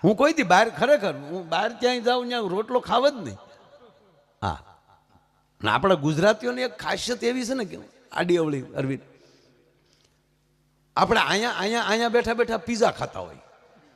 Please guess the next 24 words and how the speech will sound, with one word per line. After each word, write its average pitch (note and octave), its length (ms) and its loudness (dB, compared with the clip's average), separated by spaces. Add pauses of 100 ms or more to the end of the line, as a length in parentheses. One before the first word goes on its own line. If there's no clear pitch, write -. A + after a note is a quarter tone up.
(320)
અને D#3 120 2
બહાર D#3 260 4
જાય A3+ 160 4
તો G3+ 100 -4
શું A#3+ 100 -2
કે G3+ 120 -4
"ક્યાંય - 500 -2
ખીચડી F#3+ 540 0
મળશે?" D#3 580 4 (280)
ખીચડી A#3 540 -4
મળી A3+ 240 -6
તો A#3 100 -4
આવ્યો D4+ 280 4
તો F#3 160 -2
હું A#3+ 220 0
ખીચડી E3+ 340 2
મળશે. A2+ 400 -6 (4000)
હું F#3+ 180 2
પહેલી F3+ 260 4
વાર G3 180 2
અમેરિકા F#3+ 400 0
ગયો A3 180 -2
ને A3 100 -4
સાહેબ, D3 180 -6